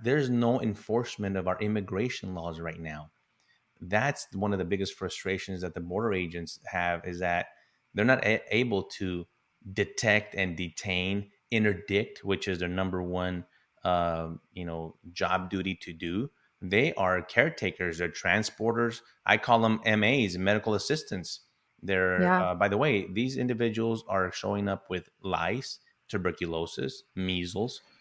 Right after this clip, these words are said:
Speaker 1: forget covid, a lot of other issues because they've never been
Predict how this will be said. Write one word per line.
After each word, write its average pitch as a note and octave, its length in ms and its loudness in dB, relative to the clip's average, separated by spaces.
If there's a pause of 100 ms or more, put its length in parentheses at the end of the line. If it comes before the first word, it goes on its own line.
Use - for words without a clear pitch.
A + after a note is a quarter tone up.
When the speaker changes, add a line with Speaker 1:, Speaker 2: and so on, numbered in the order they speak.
(200)
Speaker 1:
forget G#2+ 500 0
covid, C3 440 0 (580)
a G2+ 80 0
lot G2+ 260 2
of B2+ 120 2
other A#2 160 4
issues A#2+ 360 -2
because A#2 280 -2
they've A#2+ 100 2
never B2+ 240 2
been B2 400 -2